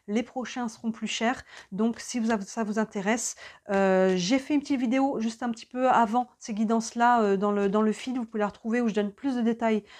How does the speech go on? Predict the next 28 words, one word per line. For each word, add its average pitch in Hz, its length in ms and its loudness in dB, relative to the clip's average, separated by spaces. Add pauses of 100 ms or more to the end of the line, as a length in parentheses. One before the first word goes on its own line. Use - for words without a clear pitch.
(120)
sur 262 200 -8
cet 240 180 -4
atelier. 214 440 0 (260)
Et 226 100 -2
sinon, 233 400 0 (120)
euh, 208 120 0
sous 220 160 -10
toutes - 180 -18
mes, 233 280 -2
mes 214 180 2
vidéos 220 500 0
et 196 100 -2
dont 226 180 -2
celle-ci, 226 480 -6
vous 220 260 -2
avez 220 200 2
mon 208 120 0
mail. 208 320 0 (260)
N'hésitez 202 240 -10
pas 233 200 -2
à 233 40 2
m'envoyer 202 400 0
un 190 100 -4
mail 202 240 -2
et 202 60 -2
je 185 100 -6
vous 185 100 -8
enverrai 185 420 -4